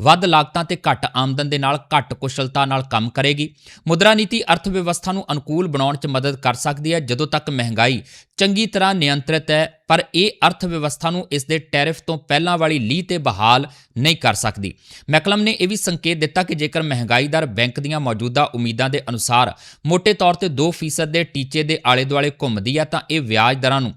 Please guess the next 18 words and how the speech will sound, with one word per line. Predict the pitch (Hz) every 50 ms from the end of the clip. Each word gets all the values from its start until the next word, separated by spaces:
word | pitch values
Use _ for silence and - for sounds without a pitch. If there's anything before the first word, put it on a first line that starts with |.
| - _ - - - - -
ਉਹਨਾਂ | 175 196 202
ਦੇ | 214
ਮੌਜੂਦਾ | 208 175 147 139 131 147 151 156 185 180
ਪੱਧਰ | 180 - 151 143 170 165
'ਤੇ | - 180 170
ਬਰਕਰਾਰ | 139 123 117 - - 117 113 120 123
ਰੱਖੇਗੀ। | 123 117 - - - 147 147 160 175 180 _ _ _ -
ਹਾਲਾਂਕਿ | 156 175 196 190 190 208
ਜੇਕਰ | 165 151 165 160 202 185
ਤਸਵੀਰ | 175 - 160 - - 143 147 165
ਬਦਲਦੀ | 151 123 120 120 135 147 147 151 160 165
ਹੈ | 165
ਤਾਂ | - 170 156
ਬਦਲਾਅ | 123 120 110 113 113 120 127
ਕੀਤੇ | 131 131 123 113 - 135 139
ਜਾ | 131 - 113
ਸਕਦੇ | 107 - 110 98 - 104 107 101
ਨੇ। | 92